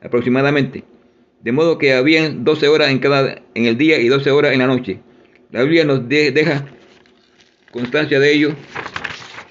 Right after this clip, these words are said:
en Hechos doce veinticinco. Léalo ahí, Hechos doce veintitrés, Hechos diez tres, Hechos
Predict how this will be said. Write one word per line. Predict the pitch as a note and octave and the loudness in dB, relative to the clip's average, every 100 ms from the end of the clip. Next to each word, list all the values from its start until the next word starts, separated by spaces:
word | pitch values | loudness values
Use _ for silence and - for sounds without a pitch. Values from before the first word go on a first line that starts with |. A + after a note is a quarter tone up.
| - - _ _ _ _ - | -20 -20 _ _ _ _ -12
en | A#2 | -4
Hechos | D3+ D#3 D3 C#3+ | -2 0 -2 -2
doce | C3+ C#3+ C#3+ | -4 0 0
veinticinco. | C3+ B2+ D#3 C3+ E2 G2 - _ _ _ _ | 0 0 -2 -2 -4 -14 -20 _ _ _ _
Léalo | - D3 C3 C3+ | -6 -2 0 2
ahí, | D3+ C#3 - - _ _ | 0 -4 -14 -20 _ _
Hechos | - C#3+ C3 | -8 -2 0
doce | C#3 C3+ | 2 0
veintitrés, | A#2+ A#2 B2 D#3 D#3 - - - - - - - - - - - - - - - - - - - - - - - _ - - _ - - - _ _ _ _ - _ _ _ _ - | 0 0 0 0 -2 -8 -16 -16 -20 -14 -14 -12 -10 -10 -10 -16 -14 -12 -12 -14 -14 -14 -16 -18 -16 -16 -16 -20 _ -20 -20 _ -20 -20 -20 _ _ _ _ -20 _ _ _ _ -12
Hechos | C3 D3 B2+ | -4 -2 2
diez | D3+ C#3 | 0 0
tres, | D3 D3 C#3+ - - _ _ _ _ - | 0 0 -4 -16 -20 _ _ _ _ -14
Hechos | C3+ B2+ B2 | -4 -2 -2